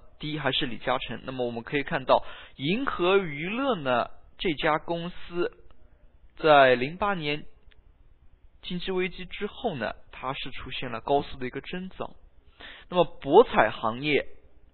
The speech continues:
出现高速增长，它的一个个股的价格呢，从一两块钱涨到现在的八十多元港币。那么我们也可以通过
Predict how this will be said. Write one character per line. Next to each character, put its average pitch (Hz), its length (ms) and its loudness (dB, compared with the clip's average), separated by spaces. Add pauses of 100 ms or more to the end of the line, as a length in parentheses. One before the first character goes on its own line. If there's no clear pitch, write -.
(1800)
出 180 160 -2
现 185 240 2 (180)
高 185 180 6
速 175 180 -6
增 190 220 -2
长， 151 220 2
它 160 160 2
的 156 100 0
一 160 40 -2
个 165 120 -2
个 233 280 0
股 123 100 -8
的 117 140 -4
价 151 220 4
格 - 180 -8
呢， 123 180 -2 (380)
从 139 360 0 (1500)
一 233 100 -4
两 139 300 0
块 180 240 2
钱 117 400 -6
涨 113 240 -2
到 135 280 8 (160)
现 123 180 -4
在 123 200 2
的 113 380 0 (100)
八 196 140 4
十 151 160 -4
多 139 200 -2
元 117 240 -2 (280)
港 110 180 -2
币。 143 240 -6 (340)
那 175 80 -8
么 175 140 10
我 151 140 8
们 147 260 4
也 147 100 6
可 180 160 0
以 151 140 4
通 190 440 -6
过 170 580 4